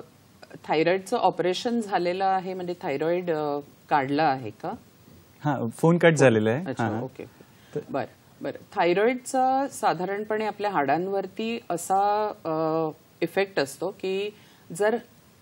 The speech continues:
Speaker 1: हायपरथायरॉइड असेल तर आपली हाडं ठिसूळ होतात.
Speaker 2: बरं.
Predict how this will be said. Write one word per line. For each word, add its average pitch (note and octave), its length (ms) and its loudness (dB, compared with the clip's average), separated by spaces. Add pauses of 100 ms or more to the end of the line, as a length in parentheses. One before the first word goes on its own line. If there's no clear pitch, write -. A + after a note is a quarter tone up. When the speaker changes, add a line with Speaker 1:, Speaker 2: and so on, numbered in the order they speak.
(240)
Speaker 1:
हायपरथायरॉइड F3 1040 4
असेल - 580 -6
तर G3 80 2
आपली G#3 240 2
हाडं G3 260 2
ठिसूळ A3 520 2
होतात. D#3 300 -4 (200)
Speaker 2:
बरं. A2+ 180 -2